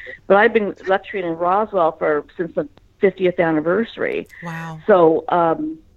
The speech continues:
Speaker 1: it's good. So I hope, you know, your listeners are gonna be able to join us there, um, at the, uh, conference in,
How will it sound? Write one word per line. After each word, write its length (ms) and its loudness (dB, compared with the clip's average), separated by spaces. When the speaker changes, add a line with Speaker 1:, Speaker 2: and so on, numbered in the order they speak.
Speaker 1:
it's 220 4
good. 360 2
So 200 4
I 100 6
hope, 340 -2
you 120 -4
know, 60 0
your 220 0
listeners 580 2
are 300 2
gonna 220 -6
be 120 -4
able 300 -4
to 120 -6
join 400 4
us 120 4
there, 560 2
um, 440 -2
at 240 2
the, 340 0
uh, 180 4
conference 520 -2
in, 340 -2